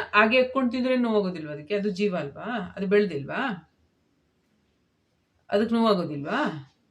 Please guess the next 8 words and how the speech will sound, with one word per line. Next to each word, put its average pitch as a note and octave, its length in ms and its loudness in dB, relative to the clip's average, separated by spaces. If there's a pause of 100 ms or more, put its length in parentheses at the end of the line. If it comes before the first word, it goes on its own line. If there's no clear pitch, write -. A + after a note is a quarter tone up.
(600)
ಅಲ್ವಾ? A#3 280 -2
ಹಾಗೆ G#3+ 280 2
ಹೇಗ್ A#3+ 140 -4
ತಿಂತೀರಿ? C4 560 -2 (600)
ನೀವು B3 260 2
ಜೀವ, B3+ 280 0 (640)
ಅದು G3 180 0
ಜೀವ F3+ 280 -2